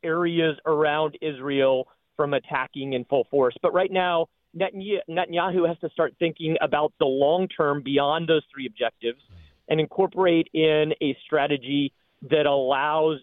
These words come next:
Israel to sow the seeds for long term stability within Israel and the region. And right now, Netanyahu has fallen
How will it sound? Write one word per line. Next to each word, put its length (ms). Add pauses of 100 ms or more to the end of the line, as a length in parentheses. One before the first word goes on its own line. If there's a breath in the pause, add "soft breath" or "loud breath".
Israel 760 (240)
to 100 (160)
sow 140
the 120 (100)
seeds 340
for 120
long 280
term 340
stability 500
within 400
Israel 540
and 120
the 60
region. 460 (400 soft breath)
And 160
right 220
now, 220
Netanyahu 580
has 160
fallen 280